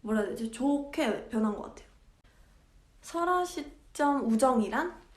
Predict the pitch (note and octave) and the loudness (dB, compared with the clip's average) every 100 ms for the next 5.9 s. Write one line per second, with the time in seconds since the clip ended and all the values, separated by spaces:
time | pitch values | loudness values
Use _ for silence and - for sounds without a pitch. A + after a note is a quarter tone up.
0 | - A3+ A3+ B3+ A#3 G#3+ C4+ F#4 F#4+ - | -12 -4 0 0 0 0 0 -2 -6 -16
1 | - - A3+ A3 A3 G#3+ G#3+ G#3+ G#3+ A3+ | -16 -6 -2 0 2 2 0 0 -2 -4
2 | - - - _ _ - - - - - | -10 -20 -20 _ _ -20 -20 -20 -20 -20
3 | - _ _ - A#3 G3+ G3+ G#3 G#3+ A3+ | -20 _ _ -20 -12 -10 -8 -8 -8 -10
4 | A3+ A3+ A3+ - - _ - - - _ | -12 -12 -12 -14 -20 _ -20 -20 -20 _
5 | - G#3 A#3+ A#3 G#3+ A#3 G#3 F#3+ | -8 -6 -4 -2 -2 -2 -4 -8